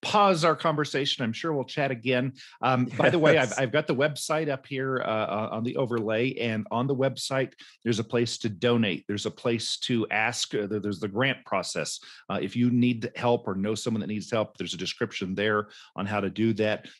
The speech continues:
Speaker 1: There's a contact, uh, button, of course, in case you want to give us any ideas or offer help. If you can't offer,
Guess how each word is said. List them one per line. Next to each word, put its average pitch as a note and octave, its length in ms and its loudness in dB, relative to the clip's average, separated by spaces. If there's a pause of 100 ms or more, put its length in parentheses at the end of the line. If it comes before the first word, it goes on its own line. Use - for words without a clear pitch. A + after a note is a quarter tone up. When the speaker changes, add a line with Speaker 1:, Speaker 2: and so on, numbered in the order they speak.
Speaker 1:
There's G2+ 160 -6
a F#2+ 60 -10
contact, C3+ 720 0
uh, G2+ 440 -2
button, B2+ 280 -2
of A#2+ 200 -2
course, A#2+ 360 0 (240)
in F#2+ 100 -8
case G#2+ 280 -2
you G#2+ 100 0
want G#2+ 200 -4
to G#2+ 60 -4
give G#2 180 -2
us G2+ 180 -2
any G2 220 -2
ideas A#2 760 0
or G#2+ 160 -2
offer G2+ 320 -2
help. B2+ 460 -2
If - 140 -12
you G#2 100 -6
can't A#2 300 -2
offer, G#2 440 0